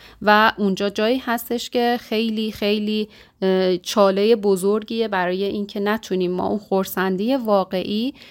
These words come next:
اون مهرورزی و اون عشق واقعی رو بین، در مورد خودمون و دیگران تجربه بکنیم. پس، اه،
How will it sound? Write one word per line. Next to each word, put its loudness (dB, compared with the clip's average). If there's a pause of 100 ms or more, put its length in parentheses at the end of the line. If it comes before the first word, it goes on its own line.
(140)
اون 2
مهرورزی 2
و 0
اون -2
عشق 0
واقعی 0
رو 0 (300)
بین، 0 (420)
در 4
مورد 2
خودمون -2
و 0
دیگران -2
تجربه -2
بکنیم. -4 (1800)
پس، 2 (360)
اه، 4